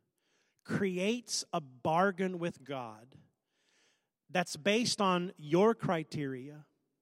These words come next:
that's based on your performance. It's your bargain that you've set up. So, so I ask you, what happens then when God doesn't fulfill the part of his bargain that you've created?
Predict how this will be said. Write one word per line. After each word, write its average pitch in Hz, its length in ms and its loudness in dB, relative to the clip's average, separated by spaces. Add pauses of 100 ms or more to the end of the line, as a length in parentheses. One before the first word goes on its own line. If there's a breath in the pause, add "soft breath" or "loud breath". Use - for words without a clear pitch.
that's 185 280 -4
based 208 360 -2
on 190 260 0 (100)
your 190 400 2
performance. - 1040 -10 (340 soft breath)
It's 196 240 -2
your 220 340 6
bargain 202 580 -2
that 151 180 -8
you've 170 280 -8
set 160 260 -4
up. 156 140 -6
So, 196 180 2 (300 loud breath)
so 214 120 4
I 208 140 6
ask 233 400 4
you, 214 120 0
what 226 180 6
happens 208 800 2
then 170 340 0
when 196 200 2 (340 soft breath)
God 220 580 4
doesn't 220 460 2
fulfill 180 760 4 (240 soft breath)
the 180 100 2
part 208 460 4
of 170 140 -2
his 269 360 2
bargain 139 720 2 (380)
that 131 160 -10
you've 139 300 -6
created? 120 600 -12